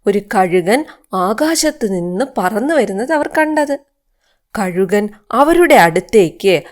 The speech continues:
അവരെ ആക്രമിക്കാനായി പറന്നിറങ്ങി. സിംഹവും കാട്ടുപന്നിയും പരസ്പരം നോക്കി പറഞ്ഞു, "നമ്മൾ പരസ്പരം പോരാടി. ഇപ്പോൾ മറ്റൊരാൾ നമ്മളെ ആക്രമിക്കാൻ ശ്രമിക്കുന്നു."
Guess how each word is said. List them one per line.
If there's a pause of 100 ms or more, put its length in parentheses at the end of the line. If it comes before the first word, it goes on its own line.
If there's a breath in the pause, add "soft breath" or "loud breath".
(160 loud breath)
അവരെ
ആക്രമിക്കാനായി
പറന്നിറങ്ങി. (720)
സിംഹവും
കാട്ടുപന്നിയും (260 loud breath)
പരസ്പരം
നോക്കി
പറഞ്ഞു, (760)
"നമ്മൾ (120)
പരസ്പരം
പോരാടി. (580)
ഇപ്പോൾ (220)
മറ്റൊരാൾ
നമ്മളെ
ആക്രമിക്കാൻ
ശ്രമിക്കുന്നു."